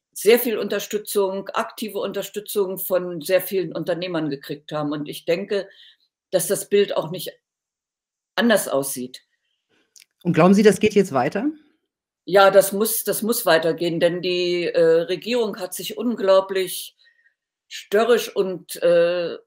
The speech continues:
Speaker 1: arrogant gezeigt. Sie haben offensichtlich geglaubt, sie müssen diese Woche nur überstehen und dann würde der Protest in sich zusammenfallen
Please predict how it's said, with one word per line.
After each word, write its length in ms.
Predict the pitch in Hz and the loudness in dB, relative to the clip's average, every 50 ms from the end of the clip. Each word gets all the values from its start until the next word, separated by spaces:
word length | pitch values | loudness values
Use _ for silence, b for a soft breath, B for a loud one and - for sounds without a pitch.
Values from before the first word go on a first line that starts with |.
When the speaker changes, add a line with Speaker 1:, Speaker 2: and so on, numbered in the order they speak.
| _ - | _ -8
Speaker 1:
arrogant 640 | - 160 185 190 - 180 170 175 208 202 - - | -4 -2 -2 0 2 4 4 4 2 -2 -8 -10
gezeigt. 800 | - 135 - - - - 135 131 131 131 - - - - - _ _ _ _ _ _ _ _ _ _ _ _ _ _ _ _ _ | -10 -10 -8 -6 -4 -2 -2 -2 -2 -4 -8 -16 -20 -20 -20 _ _ _ _ _ _ _ _ _ _ _ _ _ _ _ _ _
Sie 220 | - - 202 190 | -2 2 2 4
haben 220 | 175 190 196 190 - | 4 2 0 -2 -4
offensichtlich 1000 | - - - 226 208 202 208 208 - - 202 196 190 190 - - - - 190 - - | -4 -4 -4 -4 -4 -4 -4 -6 -4 -2 0 0 0 -2 -6 -8 -10 -10 -12 -16 -20
geglaubt, 680 | 151 - - - - 180 175 202 208 - - _ _ | -20 -20 -16 -6 -2 0 0 0 -2 -6 -14 _ _
sie 160 | - - 202 | -12 -10 -10
müssen 380 | 190 190 190 202 202 - 214 196 | -8 -6 -6 -6 -6 -8 -8 -8
diese 280 | - 190 170 196 170 151 | -8 -10 -8 -8 -6 -4
Woche 220 | 185 190 - 302 | -4 -4 -4 -6
nur 220 | - - 202 208 | -8 -6 -6 -6
überstehen 760 | - 196 180 190 190 185 - - - 175 180 196 208 220 - | -6 -4 -4 -4 -4 -4 -6 -8 -6 -4 -2 -2 -2 -4 -6
und 180 | - 185 170 175 | -10 -8 -4 -2
dann 360 | 175 175 180 180 180 175 170 | -2 -2 -4 -6 -10 -8 -6
würde 240 | 180 185 185 190 180 | -6 -4 -4 -4 -4
der 140 | 180 170 165 | -4 -4 -6
Protest 640 | - - 185 185 - - - 190 196 - - - - | -6 -8 -12 -12 -6 -2 -2 -2 -2 -4 -10 -10 -10
in 160 | - 180 175 | -12 -12 -12
sich 240 | 175 180 175 - - | -12 -14 -14 -16 -18
zusammenfallen 1000 | - - - 175 151 170 160 170 185 202 196 - - 190 190 190 190 190 190 | -18 -16 -14 -8 -6 -4 -4 -4 -6 -8 -10 -6 -4 0 0 0 0 -2 -4